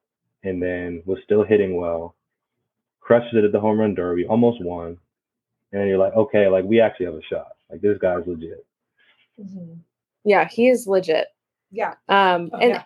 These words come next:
Speaker 3: and so let's talk about the national attention that that grabbed. So,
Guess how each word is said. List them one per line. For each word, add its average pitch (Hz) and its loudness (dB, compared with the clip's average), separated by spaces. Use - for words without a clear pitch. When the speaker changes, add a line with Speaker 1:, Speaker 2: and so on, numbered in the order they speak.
Speaker 3:
and 220 0
so 240 4
let's 254 0
talk 277 2
about 277 2
the 240 4
national 208 0
attention 196 -4
that 170 -2
that 165 -4
grabbed. 170 -2
So, 185 0